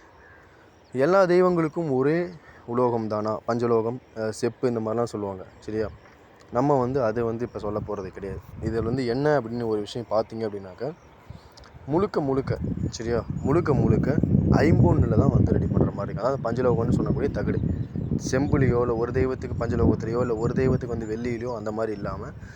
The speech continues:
நீங்க பஞ்சலோகத்துல ரெடி பண்ணலாம். அது எப்பேற்பட்ட சாமியா இருந்தாலும் சரி, பஞ்சலோக யந்திரம் ரெடி பண்ணிக்கிறது ரொம்ப நல்லது. அதுபோல அந்த பஞ்சலோக யந்திரத்தை நீங்க தயார் செஞ்சு வச்சுக்கணும். நல்ல குவாலிட்டியா வந்து கிடைக்கக்கூடிய இடத்துல பார்த்து வாங்கிக்கோங்க. ஏன்னா இப்போலாம் நிறைய வந்து பார்த்தீங்கன்னா பஞ்சலோகம் அப்படிங்கும்போது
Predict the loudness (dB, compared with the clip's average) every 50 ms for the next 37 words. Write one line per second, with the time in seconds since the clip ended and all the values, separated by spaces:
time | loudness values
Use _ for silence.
0 | -16 -14 -8 -4 -2 0 0 2 0 0 2 4 4 4 4 4 2 2 2 2
1 | 2 2 0 -2 -6 -6 -6 -4 -4 -4 -4 -2 -4 -4 0 0 0 0 0 -4
2 | -6 -6 -4 -2 -2 -2 0 0 0 0 0 -2 -4 -4 -4 -6 -6 -8 -8 -8
3 | -10 -10 -12 -12 -14 -14 -16 -18 -20 -20 -20 -20 -20 -20 -20 -20 -20 -20 -20 -18
4 | -16 -16 -18 -18 -18 -18 -8 -6 -4 -4 -2 0 2 2 2 2 0 -4 -6 -6
5 | -6 -6 -4 -4 -2 -4 -2 -4 -4 -6 -6 -4 -4 -4 -4 -6 -6 -6 -4 -4
6 | -4 -4 -4 -4 -4 -4 -4 -6 -8 -8 -6 -4 -4 -4 -4 -6 -6 -4 0 0
7 | 0 0 2 2 2 2 2 2 2 2 4 2 0 -2 -4 -6 -6 -4 -2 -2
8 | -2 0 2 4 4 4 4 2 2 2 2 2 0 -2 -2 -4 -4 -4 -4 -6
9 | -6 -6 -6 -6 -6 -4 -2 2 4 4 4 4 4 4 4 4 4 4 4 4
10 | 4 4 2 0 -4 -12 -16 -20 -20 -16 -12 -10 -10 -8 -6 -2 2 4 4 6
11 | 6 8 8 8 8 8 6 6 6 6 6 6 8 8 6 6 6 6 6 6
12 | 4 4 2 2 4 4 4 6 4 4 4 4 4 4 4 2 2 2 2 4
13 | 2 2 0 -2 0 0 2 4 4 4 4 4 4 4 6 6 6 8 8 8
14 | 8 8 10 10 10 12 12 12 10 10 10 12 12 12 10 10 10 10 10 10
15 | 10 10 8 8 8 8 8